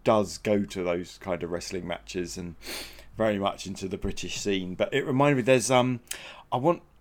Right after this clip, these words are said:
it's a Louis Theroux, I can't think if it's a Wild Weekends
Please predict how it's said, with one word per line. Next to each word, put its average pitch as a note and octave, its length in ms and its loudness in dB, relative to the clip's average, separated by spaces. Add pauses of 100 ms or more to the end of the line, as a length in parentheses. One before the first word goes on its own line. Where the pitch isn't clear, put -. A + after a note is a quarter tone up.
it's - 160 -6
a C3+ 60 2
Louis E3+ 340 8
Theroux, B2 760 2
I G2+ 60 -6
can't C#3+ 340 -4
think C3 180 -4
if A#2 60 -10
it's A2 160 -8
a A#2+ 100 -4 (120)
Wild A2+ 500 4
Weekends F#2+ 960 -4